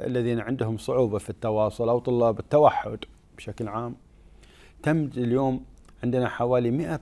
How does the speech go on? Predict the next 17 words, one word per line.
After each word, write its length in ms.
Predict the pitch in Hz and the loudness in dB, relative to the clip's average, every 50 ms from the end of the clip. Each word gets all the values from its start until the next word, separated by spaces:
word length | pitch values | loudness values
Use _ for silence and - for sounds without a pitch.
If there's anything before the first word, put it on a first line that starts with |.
| - - | -8 -6
طالب 360 | - 131 127 123 110 104 95 - - - - - - - - - - - - - - - - - - - | -2 0 0 2 2 0 -2 -4 -10 -20 -20 -20 -20 -20 -20 -20 -20 -20 -20 -20 -20 -20 -20 -20 -16 -6
في 120 | - 123 117 | -2 -2 0
مدارسنا، 720 | 113 107 104 107 104 107 120 120 - - 127 127 139 151 - - - - - - - - - _ - - - - | 0 0 0 0 0 0 -2 -6 -6 -8 -8 -8 -8 -12 -18 -20 -20 -20 -20 -20 -20 -20 -20 _ -20 -20 -18 -12
وهذا 340 | - 85 127 135 123 135 - | -4 0 0 0 0 0 -2
إنجاز 400 | 139 131 113 - 151 151 - - | -4 -4 -2 -2 -2 -2 -4 -6
حضاري 440 | - - 120 147 170 196 190 147 113 | -6 -4 -2 0 0 0 2 2 0
لمملكة 500 | 107 101 101 95 98 104 107 - 107 - - | 0 0 -2 -4 -4 -4 -6 -6 -6 -6 -6
البحرين، 460 | 107 101 107 - - 110 110 101 - - - - - - - | -4 -4 -4 -6 -4 -4 -4 -4 -6 -10 -16 -20 -20 -20 -16
حيث 360 | - - - 131 123 107 - 120 110 104 98 92 95 - - - - - - - - - | -8 -2 0 0 0 0 -2 -2 -2 -2 -2 -4 -8 -14 -20 -20 -20 -20 -20 -16 -6 0
تم 260 | 131 131 131 120 117 | 2 2 2 2 0
استخدام 640 | 110 107 - - 120 - - 117 123 120 117 117 | -2 -4 -6 -6 -6 -4 0 0 2 2 2 2
معلم 540 | 120 107 110 139 151 151 139 135 139 143 - - - - | 0 2 2 2 2 2 2 0 -2 -4 -6 -10 -6 -4
أو 120 | 139 160 165 | -2 0 0
معلمة 460 | 151 131 113 123 127 123 120 120 117 | 0 0 0 0 0 0 0 0 0
لكل 320 | 117 110 - - 127 117 | 0 -2 -2 -2 -4 -4
طالب 400 | 110 - 127 120 120 117 104 110 | -2 0 0 2 2 0 -2 -2
وطالبة. 520 | 104 104 104 - 107 107 101 95 - 85 | -2 -2 0 2 2 2 2 -2 -6 -8